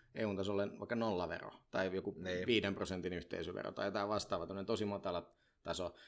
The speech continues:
Speaker 1: Että tää kysymys ei niinku ota kantaa se, että minkä kokoinen
Speaker 2: Just
Speaker 1: se
Speaker 2: niin.
Speaker 1: veropohja pitäisi olla, että mikä on niinku sinänsä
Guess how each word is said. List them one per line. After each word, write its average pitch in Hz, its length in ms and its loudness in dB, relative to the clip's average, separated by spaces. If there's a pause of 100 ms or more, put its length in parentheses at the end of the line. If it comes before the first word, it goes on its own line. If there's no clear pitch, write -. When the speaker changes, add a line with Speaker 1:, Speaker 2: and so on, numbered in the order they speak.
(140)
Speaker 1:
Että - 140 -8
tää 98 160 4
kysymys 110 380 2
ei 95 100 4
niinku 95 200 0
ota 98 160 0
kantaa 98 460 2
se, 98 100 2
että 101 160 -2
minkä 107 320 2
kokoinen 107 580 4
Speaker 2:
Just 87 120 4
Speaker 1:
se 87 80 2
Speaker 2:
niin. 87 80 2
Speaker 1:
veropohja 90 680 2
pitäisi 95 320 -2
olla, 95 320 -4
että - 360 -6 (800)
mikä 92 220 -4
on 90 80 -4
niinku 90 180 -4
sinänsä 90 440 -2